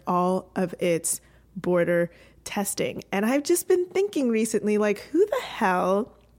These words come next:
is this company? I have some contacts that have had some,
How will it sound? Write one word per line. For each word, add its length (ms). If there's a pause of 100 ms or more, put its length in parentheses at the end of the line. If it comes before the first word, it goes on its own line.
(680)
is 260
this 180
company? 520 (420)
I 400 (140)
have 680 (120)
some 680 (140)
contacts 600
that 100
have 100
had 220
some, 340